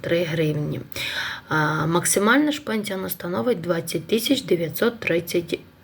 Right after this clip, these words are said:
е, гривень. Але, а, згідно, а, з рішенням, яке надав, а, Конституційний суд України,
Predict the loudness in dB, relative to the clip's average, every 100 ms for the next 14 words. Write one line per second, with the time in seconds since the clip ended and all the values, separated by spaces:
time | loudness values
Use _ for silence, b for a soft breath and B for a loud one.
0 | -6 -2 0 2 2 0 -2 0 2 2
1 | -2 -12 B B B -2 4 6 4 0
2 | -6 B B B B B -6 -2 0 0
3 | 0 0 -2 -2 -2 2 2 2 2 2
4 | 0 -4 -4 -2 -2 -2 -4 -4 -6 -6
5 | -6 -4 -2 2 2 2 0 -2 0 0
6 | 2 0 2 2 2 0 -2 0 0 -2
7 | -2 -4 -6 B B B B -2 0 2
8 | 2 2 0 0 -2 -2 2 2 2 0
9 | -2 -2 -4 -2 0 0 0 0 -2